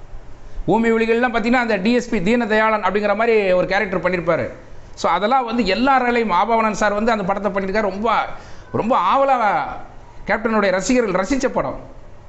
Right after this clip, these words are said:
சத்திரியன், சின்ன கவுண்டர், இப்படி நிறைய படங்களை சொல்லி கேப்டனுடைய கேரியரை ஒண்ணு ஒண்ணா, ஒண்ணு ஒண்ணா,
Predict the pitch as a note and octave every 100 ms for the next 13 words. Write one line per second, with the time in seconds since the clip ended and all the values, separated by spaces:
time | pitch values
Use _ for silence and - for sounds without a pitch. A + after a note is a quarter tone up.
0 | - - - F3 A3 G3 G3 B3+ - -
1 | - - - - - - - - - G#3+
2 | A3+ F#3+ F3+ A#3 - - - - - -
3 | - - - D3+ D#3 D3 C3 F3 G#3 A3+
4 | G3+ F#3 F#3+ D#3+ E3 F3+ A3 - - E3
5 | E3+ E3+ E3 D3+ D3 A#2+ D#3+ F#3 D#3+ E3
6 | F#3 C#3 E3 D#3+ D#3 C3+ C#3+ E3+ D#3+ D#3
7 | B2